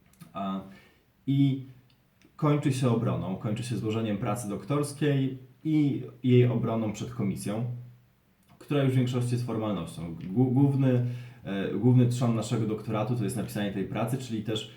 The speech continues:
zrobienie oryginalnych badań w skali światowej. To nie może być praca odtwórcza. E, i n-, w najlepszym przypadku ten doktorat potem będziemy mogli prezentować też na konferencjach.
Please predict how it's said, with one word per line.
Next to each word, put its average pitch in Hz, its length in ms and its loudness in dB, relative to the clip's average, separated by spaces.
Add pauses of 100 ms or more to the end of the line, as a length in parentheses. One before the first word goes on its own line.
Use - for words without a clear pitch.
(420)
zrobienie 120 680 6
oryginalnych 110 680 0
badań 104 460 -2
w - 40 -10
skali 98 280 -2
światowej. 90 500 -6
To 92 60 -4
nie 95 100 -2
może 98 220 -4
być - 180 -6
praca 95 320 -6
odtwórcza. - 680 -8 (580)
E, 101 200 -6 (880)
i 127 340 4 (140)
n-, 131 340 -2
w 117 60 -4
najlepszym 127 420 6
przypadku 113 720 -2 (800)
ten 123 160 6
doktorat 117 480 2
potem 98 300 -2
będziemy 98 280 0
mogli 98 300 -2
prezentować 92 540 -6
też 92 160 -10
na 92 60 -6
konferencjach. 80 720 -8